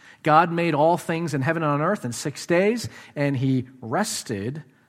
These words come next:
on the seventh. That's how we get our pattern of one of, one out of seven days of rest and worship. And it, it's literally the word in Hebrew, Shabbat.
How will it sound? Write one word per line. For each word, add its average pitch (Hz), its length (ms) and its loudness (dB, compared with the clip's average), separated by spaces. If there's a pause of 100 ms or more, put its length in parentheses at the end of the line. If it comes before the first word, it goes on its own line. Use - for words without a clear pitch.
on 120 120 -6
the 147 60 -4
seventh. 104 480 -8
That's - 180 -8
how 147 120 -2
we 139 140 -2
get 131 140 -2
our 135 100 -4
pattern 113 440 -2
of - 300 -12
one 143 260 -2
of, 139 400 -6
one 143 200 -2
out 147 100 2
of 143 100 -2
seven 147 400 -2
days 131 300 -4
of 117 140 -8
rest 117 480 -8
and 127 160 -10
worship. 180 360 -12 (1000)
And 151 300 -2 (380)
it, 180 140 -4
it's 165 160 -2
literally 196 440 4
the 160 160 2
word 160 500 2
in 143 100 -2
Hebrew, 151 380 0
Shabbat. 143 840 -2